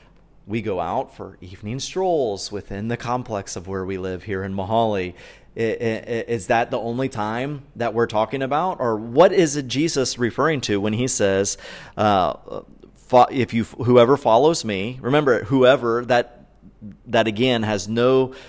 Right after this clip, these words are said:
uh, um, um, reflection on you have to do something in, in order to change who you are, uh, lose your culture, lose your color, lose your hair color, or any of those things, not wear makeup, wear makeup.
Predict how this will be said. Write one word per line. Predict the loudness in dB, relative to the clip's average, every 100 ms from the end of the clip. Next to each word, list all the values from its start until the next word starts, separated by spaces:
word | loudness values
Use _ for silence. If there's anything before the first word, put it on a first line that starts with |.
| -8
uh, | -2
um, | -2 -2 -2 -4 -6 -10
um, | -10 -10 -14 -20 -20 -20 -20 -20 -8
reflection | -6 0 2 2 -2 -6
on | -6 -4 -6 -10 -18 -6
you | -2
have | -2 -2
to |
do | -4 -4
something | -2 -4 -2 -4 -4
in, | -6 -6
in | -6 -6
order | -6 -6
to | -6
change | -6 -6 -4
who | -2
you | -2 0
are, | 2 4 4 2 -6 -18 -4
uh, | 0 0
lose | -2 0 4 4 4
your | 2
culture, | 4 2 2 2 4 4
lose | 2 2 2 0
your | -2
color, | 4 6 6 6 4 0 -12 -6
lose | -2 2
your | 4
hair | 8 6
color, | 8 4 6 4 4 4
or | 2
any | 2
of | 0
those | 0 0
things, | -2 -4 0
not | 0 2
wear | 2 2
makeup, | 2 2 0 2
wear | 2 2
makeup. | 0 0 0 0